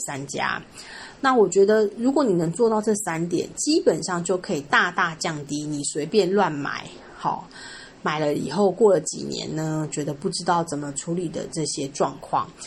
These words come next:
而且我觉得你也可以买到真的符合你的需要，而且可以长长久久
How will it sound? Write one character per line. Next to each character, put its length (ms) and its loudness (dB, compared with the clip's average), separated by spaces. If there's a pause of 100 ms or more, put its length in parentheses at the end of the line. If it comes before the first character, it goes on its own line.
(220)
而 80 2
且 180 4
我 140 4
觉 160 -2
得 140 -2
你 220 2
也 80 0
可 140 -6
以 80 0
买 200 -2
到 260 0
真 220 0
的 140 4
符 180 -2
合 100 0
你 100 2
的 120 0
需 220 -4
要， 160 4
而 80 -2
且 140 2
可 140 -4
以 80 0
长 300 -8
长 200 -6
久 220 -6
久 240 -6